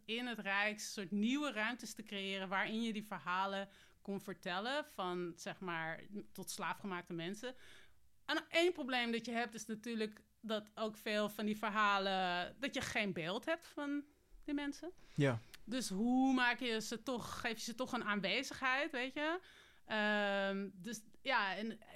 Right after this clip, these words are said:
Speaker 1: dus eigenlijk daar ben ik heel erg mee gaan spelen. Het creëren van een ruimte binnen eigenlijk dat instituut waar je die verhalen kon vertellen. Ehm, ook om te spelen met een soort onzichtbaarheid, weet je, van bijvoorbeeld overzeese gebieden zoals Suriname.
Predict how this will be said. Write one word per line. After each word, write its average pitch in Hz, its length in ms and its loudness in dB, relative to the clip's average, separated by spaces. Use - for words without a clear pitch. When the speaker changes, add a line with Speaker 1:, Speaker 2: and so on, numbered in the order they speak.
Speaker 1:
dus 233 100 0
eigenlijk 302 300 0
daar 262 220 8
ben 294 100 4
ik 254 80 0
heel 226 240 2
erg 247 140 2
mee 214 140 2
gaan 214 120 -2
spelen. 180 440 0
Het 180 120 -4
creëren 214 400 -2
van 202 380 -2
een 196 200 0
ruimte 214 560 2
binnen 285 400 6
eigenlijk 247 340 0
dat 208 180 0
instituut 220 720 -2
waar 196 520 2
je 196 120 -2
die 185 120 -2
verhalen 180 400 4
kon 180 200 0
vertellen. 190 600 -4
Ehm, 180 400 0
ook 226 180 -2
om 226 100 0
te 208 100 -6
spelen 220 480 0
met 214 120 0
een 214 60 -2
soort 247 200 -4
onzichtbaarheid, 208 1160 2
weet 202 200 -2
je, 214 80 -4
van 202 320 -2
bijvoorbeeld 190 440 -6
overzeese 190 560 -4
gebieden 185 360 -4
zoals - 340 -8
Suriname. 175 760 -2